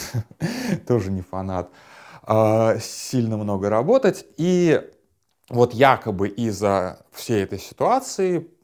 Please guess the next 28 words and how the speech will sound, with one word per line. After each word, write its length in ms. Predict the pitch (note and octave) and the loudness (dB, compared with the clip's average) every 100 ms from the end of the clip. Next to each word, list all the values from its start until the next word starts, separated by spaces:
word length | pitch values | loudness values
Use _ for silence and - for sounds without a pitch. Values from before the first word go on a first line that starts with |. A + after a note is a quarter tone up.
| _ | _
Путин 280 | - E2 F2+ | -18 -16 -16
встретился 440 | E2 E2 E2 - - | -14 -14 -14 -16 -16
с 100 | - | -10
Медведевым, 580 | G2 D#3 B3 G#3 D#3+ | -4 0 2 2 0
вот 160 | A2 G2 | -2 -4
это 180 | F2+ E2 | -8 -10
вот 80 | E2+ | -12
знаменитое 500 | F2+ F2+ F#2 E2+ E2+ | -10 -10 -10 -10 -12
их 100 | - | -12
чаепитие. 760 | - G2+ - B3+ - G#3 G3+ - - - - _ | -10 -10 -4 -4 -2 -2 -2 -8 -20 -20 -20 _
А, 540 | A2+ A#2+ A#2+ A#2+ A#2+ - | -2 2 4 2 -2 -2
и 100 | C3+ | -4
после 420 | C3+ C3 - C#3+ | 0 -2 0 2
этого, 300 | A3+ A3+ D3+ | 2 2 0
типа, 400 | C3 D#3+ E3+ A#2+ | -2 -6 -4 -4
как 280 | A2+ G2+ F#2 | -4 -4 -6
бы 180 | F#2+ F#2 | -4 -4
Путин 320 | - D3 A#2 | -4 -6 -8
фа-, 200 | - G2 | -8 -10
фактически 480 | - G2+ - D3 - | -8 -8 -8 -10 -8
поставил 440 | G2 G2 A2 G2 | -8 -4 0 0
Медведева 480 | F#2+ F2+ F#2 F#2 F#2+ | 0 -2 -4 -2 -4
перед 240 | C3+ D#3+ | -4 -6
фактом, 380 | - C4+ C#4 C#3 | 0 0 0 -4
что, 160 | - A#2 | -4 -6
типа, 200 | - A2+ | -6 0
«я 160 | D3+ | 2
возвращаюсь». 720 | C#3 G2+ F#2 - - - _ | 2 0 -4 -6 -16 -20 _